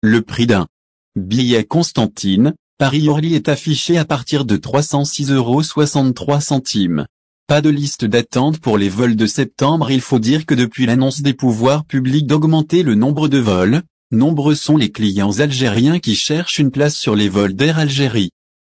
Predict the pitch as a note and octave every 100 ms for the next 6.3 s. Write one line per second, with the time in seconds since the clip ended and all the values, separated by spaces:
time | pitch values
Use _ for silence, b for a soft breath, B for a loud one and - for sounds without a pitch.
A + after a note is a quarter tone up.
0 | - - A#2 G2 B2+ D3+ D#3+ E3 A#2+ G#2
1 | A#2+ B2+ D#3+ F3 C3 C3+ D#3+ D#3+ - E3
2 | B2+ A2+ D#3+ - A#2 G#2+ A#2 - D3+ F3
3 | - G#2 G#2 F#2 G#2 B2+ - C#3 C3 G#2
4 | G#2+ B2 G2 A2+ C#3+ D3 C3+ - G#2 F2
5 | D2+ C#2 - _ _ _ - C#3+ C#3 C3
6 | A2+ G#2